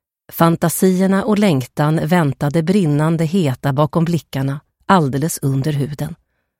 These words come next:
Mellan fyra ögon, bakom en låst dörr, kunde de leva ut alla fantasierna.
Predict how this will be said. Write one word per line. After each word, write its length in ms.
Mellan 280
fyra 400
ögon, 480
bakom 380
en 140
låst 360
dörr, 400
kunde 260
de 140
leva 260
ut 400
alla 240
fantasierna. 840